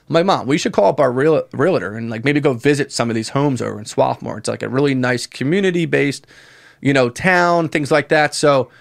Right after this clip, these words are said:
my mom and I went to, like, with Dave, with David, our chair, went to, like, three of 'em. And we walked into one, and we, like, looked at each other like, "This is it. We're gonna, we're gonna buy this place." Like, we just immediately knew as soon as we walked in the kitchen. So we dropped a one point five million dollar capital campaign,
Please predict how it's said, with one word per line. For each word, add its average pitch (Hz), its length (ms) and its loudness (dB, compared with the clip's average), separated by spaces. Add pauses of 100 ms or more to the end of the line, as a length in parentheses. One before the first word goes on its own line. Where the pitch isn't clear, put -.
(480)
my 123 160 0
mom 160 260 2
and 170 80 2
I 143 120 4
went 135 460 -2
to, 131 100 2
like, 127 240 2
with - 240 0
Dave, 143 400 2
with 127 180 -4
David, 131 320 0
our 117 80 -2
chair, 127 380 0
went 120 160 -4
to, 127 40 -2
like, 117 140 -4
three 139 220 -2
of 110 100 -2
'em. 92 160 -12 (640)
And 120 100 0
we 123 60 2
walked 135 300 0
into 120 140 -2
one, 113 440 -4 (560)
and 117 160 -2
we, 131 80 2
like, 123 160 2 (160)
looked 120 240 -4
at 104 60 -4
each 110 100 -8
other 110 120 -6
like, - 160 -10
"This 117 140 -6
is 113 120 -4
it. - 200 -6 (540)
We're 120 120 0
gonna, 120 200 -4
we're 117 120 -8
gonna 113 140 -6
buy 110 240 -6
this - 140 -16
place." - 300 -18 (640)
Like, 123 160 2
we 143 100 2
just 139 140 -2
immediately 131 320 0
knew 123 140 0
as 113 80 -6
soon 117 80 -2
as 117 80 -4
we 117 60 -2
walked 113 140 -4
in 120 60 -10
the 117 60 -10
kitchen. 113 320 -6
So 131 480 2 (480)
we 156 120 2
dropped 175 340 2
a 131 100 4
one 151 200 0
point 156 200 0
five 147 240 0
million 139 220 -2
dollar 123 220 0
capital 120 380 -2
campaign, 113 800 -4